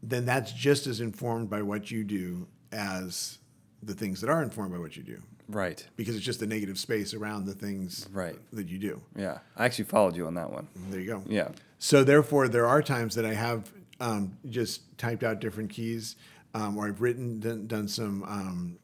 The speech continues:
Speaker 1: sort of freehand writing,
Speaker 2: Yeah.
Speaker 1: or try to look for, um, um, acronyms. But even there, you have to be careful because the acronyms, you know, they're higher, they're, they're, um, they're rates of use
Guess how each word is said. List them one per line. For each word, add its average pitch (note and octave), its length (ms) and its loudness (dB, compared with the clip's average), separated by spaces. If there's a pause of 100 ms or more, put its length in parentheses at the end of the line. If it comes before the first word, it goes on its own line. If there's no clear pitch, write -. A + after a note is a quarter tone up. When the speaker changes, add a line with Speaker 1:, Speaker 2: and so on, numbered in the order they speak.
(140)
Speaker 1:
sort G#2 200 -2
of F2+ 80 -4
freehand A2+ 520 -2
writing, A2 440 -2 (140)
Speaker 2:
Yeah. F#2+ 260 -4
Speaker 1:
or A2 120 2
try A2+ 200 4
to G#2+ 80 2
look A2 240 -2
for, G#2 420 -2
um, F#2+ 460 -4 (240)
um, F2+ 280 -4
acronyms. A#2 520 -2
But A2+ 100 -4
even A#2+ 160 0
there, A#2 140 2
you A#2 80 2
have A2+ 140 -2
to A2+ 80 -8
be G#2+ 300 0
careful A#2 600 -2 (360)
because G#2 440 -2 (180)
the A2 160 -2
acronyms, G#2+ 760 -2
you A2+ 80 -6
know, G2+ 100 -2
they're G2 200 -4
higher, A3 400 -2
they're, G#2 360 0 (200)
they're, G#2+ 280 0
um, F#2+ 380 -4 (280)
they're A#2 180 4
rates A#2+ 340 4
of A2 120 0
use A#2 500 -2